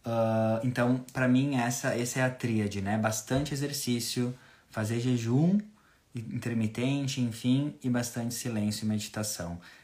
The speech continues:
É tipo uma tríade pra mim, né? Muito exercício pra botar a energia pra fora,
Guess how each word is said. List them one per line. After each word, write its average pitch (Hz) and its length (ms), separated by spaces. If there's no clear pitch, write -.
É 104 60
tipo - 200
uma 143 140
tríade 120 520
pra 117 200
mim, 104 220
né? 107 400
Muito 151 380
exercício 160 640
pra 120 440
botar 113 280
a 113 60
energia 113 300
pra 110 180
fora, 113 600